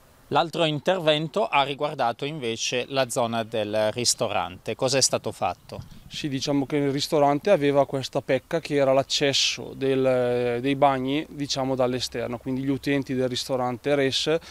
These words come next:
Speaker 2: per poter accedere ai servizi igienici, dovevano uscire dal ristorante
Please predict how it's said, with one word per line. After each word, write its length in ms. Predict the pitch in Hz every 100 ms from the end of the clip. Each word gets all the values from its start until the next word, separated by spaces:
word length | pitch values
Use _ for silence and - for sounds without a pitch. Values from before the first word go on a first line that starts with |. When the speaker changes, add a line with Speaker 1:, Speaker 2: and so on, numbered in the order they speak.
| - -
Speaker 2:
per 180 | - 151
poter 280 | 143 - 143
accedere 340 | 143 - 139
ai 60 | 131
servizi 360 | 131 127 -
igienici, 360 | 160 127 123 143
dovevano 340 | 139 131 139
uscire 380 | 135 - 165 147
dal 160 | 123 120
ristorante 800 | 120 - 180 143 120 107 131